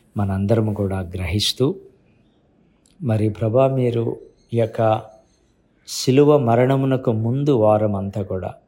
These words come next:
ఎన్నో రకాలైనటువంటి శోధనలు, శ్రమలు మీరు మా కొరకు భరించారు. మీరు చేసినటువంటి ఆ,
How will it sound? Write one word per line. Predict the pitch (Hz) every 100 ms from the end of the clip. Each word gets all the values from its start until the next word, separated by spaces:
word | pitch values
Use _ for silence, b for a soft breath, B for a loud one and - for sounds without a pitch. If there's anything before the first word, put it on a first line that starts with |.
| _ -
ఎన్నో | 123 131 143 156
రకాలైనటువంటి | 139 107 117 117 113 110 110 107 101 104
శోధనలు, | - - 101 101 101 95 95
శ్రమలు | 98 - - - 104 104 104 - b b b b b
మీరు | 110 101
మా | 98 101
కొరకు | 110 98 101
భరించారు. | 85 87 98 107 104 104 92 92 - _ _ _ _ _ _ _ 113
మీరు | 104 101 101 - -
చేసినటువంటి | 107 - 110 101 110 104
ఆ, | 107 104